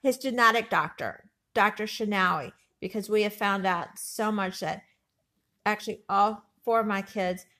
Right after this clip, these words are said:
are missing a, they have chromosome microdeletion that has caused, like,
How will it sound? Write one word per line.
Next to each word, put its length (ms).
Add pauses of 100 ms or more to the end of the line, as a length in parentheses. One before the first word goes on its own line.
(120)
are 120
missing 640
a, 480 (960)
they 120
have 200 (200)
chromosome 640
microdeletion 1040 (260)
that 120
has 180
caused, 880 (140)
like, 180